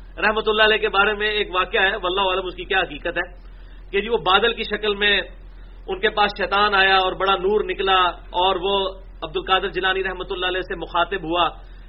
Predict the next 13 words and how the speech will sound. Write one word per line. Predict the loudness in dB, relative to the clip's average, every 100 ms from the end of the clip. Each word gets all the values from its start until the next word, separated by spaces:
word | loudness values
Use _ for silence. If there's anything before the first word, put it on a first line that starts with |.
| -8
کہ | -2
"میں | 0 0
تمہارا | 0 0 2 0
رب |
ہوں | -2 -6
عبد | -4
القادر، | -4 0 0 2
آج | 2 0
کے |
بعد | -2 -2
ساری | 0 -2 -2
نمازیں | -2 -2 -2
معاف۔" | 2 4 2